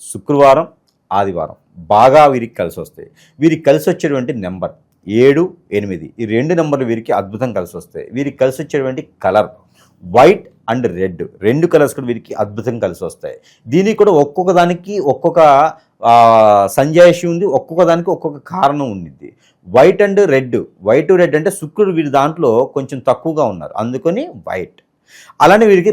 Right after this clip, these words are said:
రాహు అనేది కూడా కొంచెం వీరికి ఇబ్బంది కలిగిస్తుంది, అందుకని రెడ్.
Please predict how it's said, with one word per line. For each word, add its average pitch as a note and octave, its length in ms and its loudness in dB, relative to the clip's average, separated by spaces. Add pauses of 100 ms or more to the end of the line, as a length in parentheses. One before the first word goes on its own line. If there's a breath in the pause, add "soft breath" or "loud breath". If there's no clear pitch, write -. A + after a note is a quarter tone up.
(100)
రాహు F3 380 4
అనేది D3+ 240 0
కూడా E3 80 -2 (100)
కొంచెం C#3 320 -6
వీరికి A#2+ 320 -6 (480)
ఇబ్బంది D3 360 -2
కలిగిస్తుంది, G#2 480 -4
అందుకని D3 340 -4 (120)
రెడ్. G2 260 -4